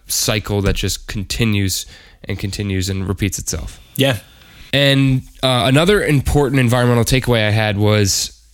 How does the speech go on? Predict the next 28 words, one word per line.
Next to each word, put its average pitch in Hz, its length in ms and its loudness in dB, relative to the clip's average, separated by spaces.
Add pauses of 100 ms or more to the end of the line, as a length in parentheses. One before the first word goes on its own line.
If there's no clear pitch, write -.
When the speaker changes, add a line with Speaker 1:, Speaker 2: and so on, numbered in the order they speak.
(180)
Speaker 1:
cows 139 500 4
are 127 60 4
not 113 220 0
the 110 60 -2
problem. 95 580 -2 (280)
Um, 101 260 2
I 107 80 -2
think 117 240 -2
Ian 120 220 2
Somerhalder 107 600 0
says 95 220 -2
that 92 200 0
at 90 120 -4
some, 95 240 -4
at 95 140 -6
some 95 160 -2
point 95 180 -4
in - 60 -8
the 98 60 -4
movie. 95 340 0 (540)
Um, 92 420 0 (720)
but 110 380 -2 (180)
how 143 320 2
they're 120 200 2
handled 123 720 0
is 107 200 0
the 95 140 -2
issue. - 280 -8